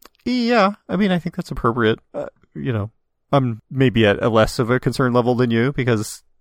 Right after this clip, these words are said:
this data is a bit noisy and stuff happens and things have been going in a good way. So I, I, you never wanna see it start to slow down, because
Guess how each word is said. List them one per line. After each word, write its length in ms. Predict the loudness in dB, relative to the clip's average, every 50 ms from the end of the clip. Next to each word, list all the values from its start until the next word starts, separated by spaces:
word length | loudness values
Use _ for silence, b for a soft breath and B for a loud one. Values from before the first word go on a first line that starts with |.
| _ _
this 160 | -6 -6 -4
data 220 | -2 -2 0 2 2
is 160 | 0 0 0
a 60 | 0
bit 140 | -2 -2 -2
noisy 460 | 0 -2 -2 -2 -2 -4 -4 -4 -2
and 320 | -4 -4 -4 -6 -8 -10 -12 B B B B B B B B B B B B B B
stuff 260 | B -2 -2 0 2
happens 360 | 4 2 2 2 0 -2 -2 -4
and 100 | -2 0
things 160 | 0 0 0
have 80 | 0 0
been 120 | 0 0
going 220 | 2 4 2 4 2
in 80 | 2 0
a 40 | 0
good 140 | 0 0
way. 400 | 2 4 4 4 4 4 2 0 -2
So 360 | -10 -4 -2 0 2 2 0 -2 _ _ _ _ _ -2 0
I, 120 | 0 0 2
I, 160 | 2 2 4
you 160 | 4 2 2 2
never 200 | 2 4 4 4
wanna 160 | 4 4 2
see 140 | 2 0 -2
it 120 | -2 -2
start 240 | -2 0 0 0 0
to 60 | -2
slow 180 | -6 0 0 2
down, 340 | 4 4 4 4 2 0 0
because 640 | -4 -2 -2 -2 -2 -2 -6 -10 -14 -18 _ _